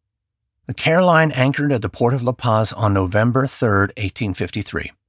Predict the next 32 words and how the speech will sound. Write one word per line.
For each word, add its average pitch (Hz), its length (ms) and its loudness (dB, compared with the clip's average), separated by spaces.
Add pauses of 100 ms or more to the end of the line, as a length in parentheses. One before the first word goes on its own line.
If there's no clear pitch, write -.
(500)
With 101 140 -2
a 101 60 0
small 123 440 2
landing 113 360 2
party, 87 380 -2 (100)
Walker 104 340 0
paid 113 360 -2
what 107 120 -2
was 110 160 -4
ostensibly 107 680 -2
a 104 60 -2
courtesy 104 480 0
call - 340 -8
to - 80 -8
the 92 120 -4
regional 104 440 -2
governor, 98 520 -2
Rafael 110 580 2
Espinosa, 110 720 -2 (260)
who 113 60 -6
received 107 400 0
them 127 160 0
graciously. 110 640 -4 (680)
Realizing 107 560 2
that 98 120 -2
nobody 104 440 2
in 90 80 0
the 87 80 -2
city 87 320 0
suspected 90 580 -4
an 82 160 -8
invasion, 98 560 -2